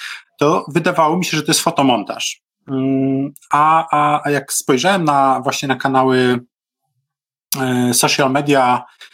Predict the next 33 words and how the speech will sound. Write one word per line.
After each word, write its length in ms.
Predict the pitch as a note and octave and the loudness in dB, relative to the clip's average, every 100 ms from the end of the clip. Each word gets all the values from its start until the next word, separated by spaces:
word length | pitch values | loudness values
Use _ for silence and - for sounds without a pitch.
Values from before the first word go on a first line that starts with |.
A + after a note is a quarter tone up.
| - A#2+ | -10 -6
e, 160 | A2+ | -4
Pawła 280 | - D3+ E3+ | -2 0 0
Kukiza, 600 | - C#3 C3+ A#2+ C3 F3 | -2 -6 -4 2 2 2
to 140 | E3 | 0
tam 160 | C#3+ C#3 | -6 -4
się 100 | C#3 | -4
pojawiały 400 | D3 C#3+ F3+ F3 | -2 0 2 0
też 160 | C#3 - | -2 -4
takie 240 | B2+ B2 | -4 -4
zarzuty, 360 | A#2+ A#2 A#2 - | -2 -4 -6 -10
że 60 | |
to 100 | - | -6
jest 100 | C3 | -4
fotomontaż 640 | - C3 B2 A#2+ D3+ E3 | -2 0 0 0 0 0
i 140 | D#3 C#3+ | -2 -2
one 220 | C#3+ D3 | 0 2
były 200 | C#3+ D3 | 4 4
odpierane. 560 | D#3 - F3 E3 B2+ A2+ - _ - - - C3 | 2 0 0 0 0 -6 -16 _ -18 -18 -12 -6
Więc 160 | B2 | -2
jakby 260 | C#3 C3 D#3 | -2 0 2
oni 200 | D3 D3 | 2 2
zaprzeczali 560 | D3 - - D#3+ C3 | 2 -2 0 -2 -2
temu. 300 | A2 G#2+ A2 _ - - - F3 | -4 -8 -8 _ -16 -14 -12 -8
E, 260 | C3 C3 C3 | -2 0 0
i 180 | C#3+ D#3 | -2 0
ja 100 | F#3 | 0
wtedy 220 | - G3+ | 0 -4
skojarzyłem, 520 | F3+ - D#3+ B2+ F#3 | -2 0 0 2 2
że 80 | E3+ | 0
to 120 | D3+ | 0
zdjęcie, 600 | B2+ D3+ D#3+ - C#3 F3 F3+ | 0 0 0 0 0 0 0
w 40 | |
sensie 380 | D#3+ C#3+ C#3+ | -2 0 0